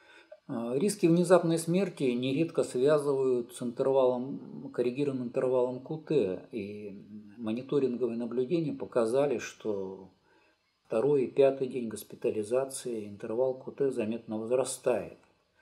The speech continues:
И чем выше интервал Q T, тем хуже выживаемость.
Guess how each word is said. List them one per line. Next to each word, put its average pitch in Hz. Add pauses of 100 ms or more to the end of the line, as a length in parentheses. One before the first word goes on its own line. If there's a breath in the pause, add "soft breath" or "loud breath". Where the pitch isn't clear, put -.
(1400 soft breath)
И 113
чем 120
выше 165
интервал 127
Q 127
T, 110
тем 139
хуже 135
выживаемость. 131